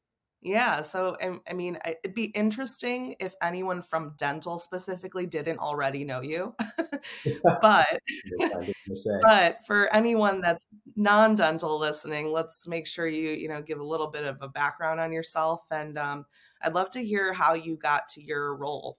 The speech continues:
Speaker 1: in your career today.
Speaker 2: Sure. Um, I'd love to tell you it was all planned,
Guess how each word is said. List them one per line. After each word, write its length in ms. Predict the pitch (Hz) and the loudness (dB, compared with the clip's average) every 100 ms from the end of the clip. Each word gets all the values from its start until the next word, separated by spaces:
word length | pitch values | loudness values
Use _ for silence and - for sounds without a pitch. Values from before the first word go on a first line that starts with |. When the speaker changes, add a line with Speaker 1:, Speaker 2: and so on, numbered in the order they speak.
| - | -12
Speaker 1:
in 120 | 156 | -8
your 120 | 143 | -8
career 280 | - 143 143 | -8 -8 -8
today. 360 | - - - _ _ _ _ _ _ _ _ - - _ | -8 -12 -12 _ _ _ _ _ _ _ _ -20 -20 _
Speaker 2:
Sure. 520 | - 190 175 - - - | 2 6 6 2 -6 -6
Um, 380 | 127 117 113 101 | 0 2 0 0
I'd 200 | 113 113 | 2 4
love 160 | 131 131 | 4 2
to 100 | - | -2
tell 160 | 147 | 2
you 140 | 135 113 | 2 2
it 100 | 120 | 0
was 140 | 110 | 0
all 160 | 110 104 | 0 0
planned, 480 | - 101 92 123 | -4 -4 -4 -6